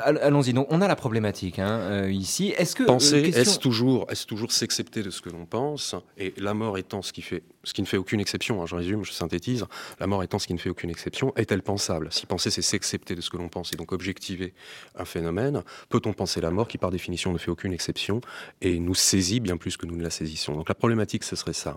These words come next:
Speaker 1: La problématique, elle est limpide, hein. Euh,
Speaker 2: Oui.
Speaker 1: vraiment, elle saute aux yeux, c'est le fil directeur, on le dit tous les jours, c'est le fil rouge de la dissertation,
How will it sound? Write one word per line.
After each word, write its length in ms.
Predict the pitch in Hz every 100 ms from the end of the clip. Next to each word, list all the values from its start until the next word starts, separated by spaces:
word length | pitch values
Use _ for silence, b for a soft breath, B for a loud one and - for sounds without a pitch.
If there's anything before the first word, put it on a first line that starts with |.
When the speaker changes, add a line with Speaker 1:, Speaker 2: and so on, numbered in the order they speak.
| -
Speaker 1:
La 120 | 131
problématique, 460 | 165 151 120 135 110
elle 120 | 92
est 40 |
limpide, 380 | 90 98 - 85
hein. 240 | 85 95
Euh, 160 | 87 92
Speaker 2:
Oui. 60 | 85
Speaker 1:
vraiment, 340 | 90 101 107
elle 160 | 98 92
saute 220 | - 98
aux 80 | 98
yeux, 320 | 90 147 160
c'est 300 | - - 131
le 80 | 104
fil 200 | - 104
directeur, 560 | 87 85 80 - 113 107
on 40 |
le 40 | 95
dit 120 | 87
tous 120 | -
les 100 | 85
jours, 240 | 80 107 -
c'est 100 | 85
le 60 |
fil 240 | - 127 123
rouge 280 | 110 139 107
de 80 |
la 100 | 95
dissertation, 560 | 95 95 92 95 -